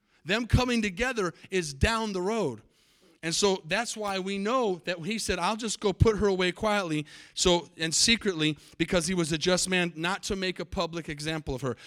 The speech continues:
So they were already legally married under contract between her and, and him and the father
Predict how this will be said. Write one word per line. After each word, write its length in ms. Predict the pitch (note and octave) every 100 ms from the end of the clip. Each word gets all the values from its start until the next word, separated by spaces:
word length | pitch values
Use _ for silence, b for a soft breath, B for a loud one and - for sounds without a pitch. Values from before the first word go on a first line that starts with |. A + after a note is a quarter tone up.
| B
So 140 | -
they 160 | E3 F#3
were 140 | E3
already 500 | D3+ F3+ G#3+ A#3 A3+
legally 580 | D#3+ D3+ F#3 B3 B3+ B3+
married 440 | A3+ G#3 F#3+ F3 E3
under 200 | D3+ D3+
contract 680 | - A3+ A#3+ - D#3+ D#3 B B
between 380 | E3 - E3+ C#3+
her 340 | D3 G3+ A#3+ B3 B B F3
and, 260 | E3+ E3+ -
and 160 | D#3+ D3+
him 300 | G#3 G3 G3
and 220 | E3+ D#3+
the 60 | D3
father 600 | - A3 A#3+ F3+ C3